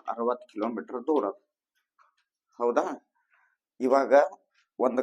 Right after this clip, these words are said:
ಕಾರ್ ಇಲ್ಲಿದಿಂದ ಈ ಬಿ ಹೋಗಿ ಮುಟ್ಬೇಕು ಅಂದ್ರ ಒಂದ ಹತ್ತು ಗಂಟೆ ತಗೊಂಡದ ಅಂತ ತಿಳ್ಕೊಳೋಣ. ಎಷ್ಟು ಗಂಟೆ ತಗೋತೋ? ಹತ್ತು ಗಂಟೆ.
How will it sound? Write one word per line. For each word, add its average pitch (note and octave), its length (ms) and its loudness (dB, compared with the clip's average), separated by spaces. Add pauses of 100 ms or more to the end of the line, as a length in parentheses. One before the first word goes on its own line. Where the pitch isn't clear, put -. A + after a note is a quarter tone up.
(120)
ಕಾರ್ D3 300 2
ಇಲ್ಲಿದಿಂದ C#3 420 -4 (260)
ಈ B2+ 40 -2 (120)
ಬಿ B2+ 120 0 (160)
ಹೋಗಿ C3 260 0
ಮುಟ್ಬೇಕು A2 520 -6
ಅಂದ್ರ G2+ 220 -6 (920)
ಒಂದ C3 200 0 (500)
ಹತ್ತು C3 280 -4
ಗಂಟೆ A#2+ 260 -6 (100)
ತಗೊಂಡದ A2 400 -2 (100)
ಅಂತ A#2 160 -18 (140)
ತಿಳ್ಕೊಳೋಣ. B2 440 -4 (1080)
ಎಷ್ಟು B2 260 -6
ಗಂಟೆ A#2+ 180 -4
ತಗೋತೋ? A#2+ 440 -2 (100)
ಹತ್ತು - 280 -10
ಗಂಟೆ. G2+ 280 -14